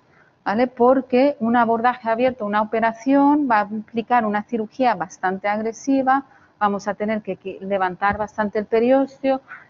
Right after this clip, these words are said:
y ya puede ser que haya desvascularizado el tejido con una necrosis, en fin, la,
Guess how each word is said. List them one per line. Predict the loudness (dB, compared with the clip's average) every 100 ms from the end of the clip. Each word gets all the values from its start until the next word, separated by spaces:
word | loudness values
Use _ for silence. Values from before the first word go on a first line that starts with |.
| _
y | -4
ya | -4
puede | 0 4 6 4
ser | 2 2 2 2
que | -4
haya | -4 -4 -4 _ _ _
desvascularizado | -4 -4 -6 -6 -10 -6 -4 -4 -8 -2 -2 0
el | -2
tejido | 0 0 2 4 4 2 0
con | -4 -4
una | 0
necrosis, | 0 0 0 0 -6
en |
fin, | -8 -12 -14 _
la, | -10